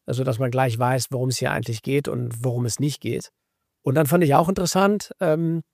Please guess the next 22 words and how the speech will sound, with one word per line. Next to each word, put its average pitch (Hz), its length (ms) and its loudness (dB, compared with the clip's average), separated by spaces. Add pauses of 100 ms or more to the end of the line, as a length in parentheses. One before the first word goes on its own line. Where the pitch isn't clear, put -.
(240)
auch 151 160 2
ein 160 100 0
Aspekt, - 380 0
der 156 100 2
vielleicht 147 300 -2
nicht 120 100 -4
mitgedacht 156 500 -2
worden 151 220 -2
ist, 139 180 -2
der 139 160 0
ist - 260 -4 (680)
Geschwindigkeit, 147 840 4 (340)
weil 127 180 0
wir 131 440 2 (140)
heute 147 480 2 (580)
in 135 80 -2
einer 127 220 0
Zeit, 143 340 -2
wo 139 80 0
der 131 140 -2
technologische 135 720 -2
Wandel 143 460 -2